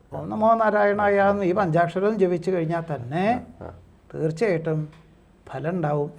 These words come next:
Speaker 1: എന്നുള്ള കാര്യത്തിൽ യാതൊരു സംശയവുമില്ല.
Speaker 2: അതെ. ഈ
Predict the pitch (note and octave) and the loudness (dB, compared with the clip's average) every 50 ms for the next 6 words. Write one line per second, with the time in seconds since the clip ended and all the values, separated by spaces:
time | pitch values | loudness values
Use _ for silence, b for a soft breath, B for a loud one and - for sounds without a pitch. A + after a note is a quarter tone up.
0 | - D3 C#3+ C#3+ C#3+ C#3+ C3+ C#3+ C#3 C#3 C3+ - D3+ D#3+ D#3+ - C3+ C#3 C3+ C#3 | -10 -8 -8 -6 -6 -4 -4 -4 -4 -6 -6 -6 -6 -6 -4 -4 -4 -4 -4 -4
1 | C#3+ C#3+ - E3+ E3 D#3 D#3+ D3+ - - - - - - - - - - - - | -4 -4 -4 -6 -6 -8 -10 -12 -16 -16 -18 -16 -16 -16 -16 -16 -20 -20 -18 -16
2 | - - - b b b b b b D3+ D3+ D3 C#3+ C3+ | -14 -14 -16 b b b b b b -6 -6 -4 -6 -8